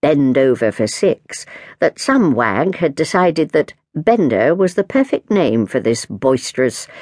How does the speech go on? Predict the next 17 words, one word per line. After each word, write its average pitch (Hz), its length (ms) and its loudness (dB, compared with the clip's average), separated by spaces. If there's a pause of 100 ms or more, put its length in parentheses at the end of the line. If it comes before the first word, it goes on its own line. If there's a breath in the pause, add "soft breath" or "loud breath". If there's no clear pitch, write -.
(120 loud breath)
lusty 127 600 0
rebel 123 460 0
against 120 480 -2
authority. 120 720 0 (920 loud breath)
Whatever 202 400 2
the 120 140 0
reason, 117 580 0
now 135 360 2
long 123 400 2
forgotten, 160 760 -2
for - 180 -4
dubbing 127 400 0
him 123 240 0
thus, 135 340 -4 (500 loud breath)
the - 120 2
name 160 340 2
stuck - 560 -4